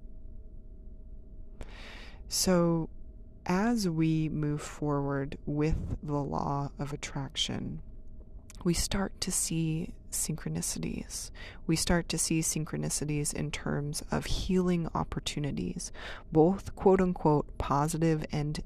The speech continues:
negative experiences become opportunities. Opportunities to heal, opportunities to grasp, to grow.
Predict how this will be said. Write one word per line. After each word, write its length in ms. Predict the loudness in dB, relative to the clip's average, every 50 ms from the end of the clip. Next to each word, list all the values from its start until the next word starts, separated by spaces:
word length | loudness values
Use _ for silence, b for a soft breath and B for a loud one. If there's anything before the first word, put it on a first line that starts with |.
| -4
negative 580 | -2 0 0 0 2 2 2 2 2 0 0 -2
experiences 1040 | -4 -4 -4 -4 -2 0 0 0 2 2 2 0 0 -2 -2 -2 -2 -2 -2 -4 -4
become 600 | 0 0 0 4 4 4 4 6 4 2 2 0 0 2
opportunities. 1120 | 2 2 2 2 0 0 -2 -2 -2 0 0 0 0 -2 -4 -4 -6 -6 -8 -8 -10 B B B B B B B B B
Opportunities 720 | 2 2 2 2 0 0 2 2 2 2 4 2 2 0 0
to 100 | -2 -2
heal, 440 | -2 -2 0 2 4 4 4 4 4 2
opportunities 720 | 0 0 0 -2 -2 -2 0 0 0 0 0 0 -2 -2 -4
to 120 | -4 -4
grasp, 720 | 0 4 8 8 8 8 8 8 6 6 6 4 2 0 0 6 8
to 100 | 8 8
grow. 640 | 8 6 2 4 6 6 6 6 4 4 2 0